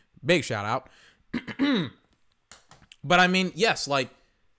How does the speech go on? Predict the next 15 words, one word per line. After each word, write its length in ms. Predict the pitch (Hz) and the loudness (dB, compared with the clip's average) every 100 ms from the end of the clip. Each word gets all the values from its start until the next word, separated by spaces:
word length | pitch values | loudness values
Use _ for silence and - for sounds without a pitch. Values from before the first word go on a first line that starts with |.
| _ _ | _ _
this 300 | 120 165 214 | 0 2 4
is 140 | 247 - | 0 -2
kind 200 | 214 214 | -2 -2
of 80 | |
what 140 | 180 185 | 2 2
I 140 | 185 | 2
expected 420 | 170 - 170 170 | 0 -4 -6 -6
from 160 | 143 156 | -8 -6
the 60 | 139 | -2
Cowboys 440 | 156 160 147 131 | 0 0 0 -4
defensively 800 | 127 - 151 147 107 107 107 - _ _ _ _ _ | -6 -6 -6 -6 -8 -8 -8 -10 _ _ _ _ _
in 100 | 147 | -4
the 80 | 143 | -4
first, 500 | - 160 156 151 - | -2 2 2 0 -6
like, 400 | 127 120 - - | -4 -6 -6 -18